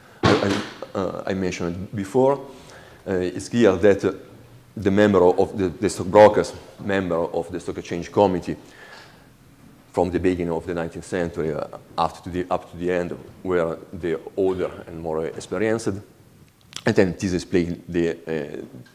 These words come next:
dynamics, uh, between the, uh, the assembly of the, of the brokers and the, um, the stock exchange committee. So, uh, after eighty-eight, after this crisis,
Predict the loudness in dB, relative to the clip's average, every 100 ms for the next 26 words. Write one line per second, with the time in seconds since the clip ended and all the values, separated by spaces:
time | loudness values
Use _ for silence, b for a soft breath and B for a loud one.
0 | -8 -4 0 0 0 -6 -8 -6 -6 -6
1 | -10 -12 -14 -14 -14 -14 -12 -10 -8 -6
2 | -4 -6 -8 -6 -4 -4 -4 -10 -12 -14
3 | -16 -20 -20 -20 -20 -8 0 0 0 -8
4 | -8 -10 -10 -12 -12 -14 -10 4 6 6
5 | 2 -4 B B B B -2 -2 0 -4
6 | -4 -4 -2 -4 -10 -12 -12 -14 -18 -18
7 | -20 -20 -20 -20 -20 -8 -8 -6 -6 -8
8 | -12 -14 -14 -18 -20 _ -16 -16 -20 _
9 | _ _ _ _ _ b b b b b
10 | b b b _ _ _ 10 10 10 6
11 | 8 6 4 -4 -12 -18 -20 -2 -2 4
12 | 4 6 4 4 2 2 0 -2 -2 -8
13 | -10 -10 2 4 4 4 0 -2